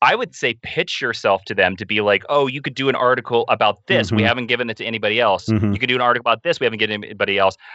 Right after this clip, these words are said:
Speaker 1: But I will say third, the only unsolicited, the only completely unsolicited guest that we've ever allowed onto Geek History Lesson happened because their publicist emailed us and said, "I'm a big fan of your show.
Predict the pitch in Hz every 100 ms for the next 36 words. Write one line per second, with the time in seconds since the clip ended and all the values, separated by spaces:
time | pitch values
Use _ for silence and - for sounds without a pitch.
0 | - - 127 190 214 180 - 185 214 160
1 | - _ _ _ 113 151 - 175 214 262
2 | 269 240 - 165 220 240 - 202 190 -
3 | 147 135 143 165 214 220 160 - 208 185
4 | 196 175 - 156 151 139 110 117 101 -
5 | 113 110 101 - 143 185 170 139 127 113
6 | 98 _ 120 113 113 117 123 123 113 98
7 | 98 90 85 - - 240 - 90 82 -
8 | _ _ _ _ - 123 127 127 117 107
9 | 127 180 - 190 196 196 - 117 - _
10 | 165 208 180 117 101 98 - 120 110 117
11 | 101 - _ - _ - 117 117 135 170
12 | 190 175 165 160 - 139 127 127